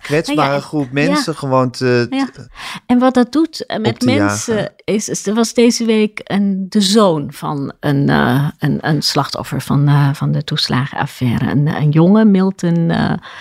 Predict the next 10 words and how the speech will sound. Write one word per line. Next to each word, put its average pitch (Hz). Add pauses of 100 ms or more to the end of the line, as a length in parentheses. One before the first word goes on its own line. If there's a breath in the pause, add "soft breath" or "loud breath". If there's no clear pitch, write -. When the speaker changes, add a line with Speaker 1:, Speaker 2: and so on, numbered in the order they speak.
(240 loud breath)
Speaker 2:
Moreira, 170
hoe 175
he-, 175
ik -
heb -
het -
opgeschreven, 156
Milton 214
Moreira 175
Moreno. 151